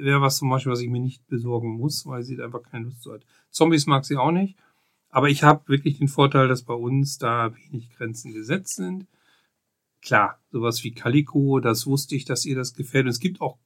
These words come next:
Spiele, die ich bewusst kaufe, weil ich denke,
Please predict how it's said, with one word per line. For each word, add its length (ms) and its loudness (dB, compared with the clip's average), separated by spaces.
Spiele, 440 0
die 100 2
ich 100 -6
bewusst 440 -2
kaufe, 440 -2
weil 160 -2
ich 80 -10
denke, 480 -4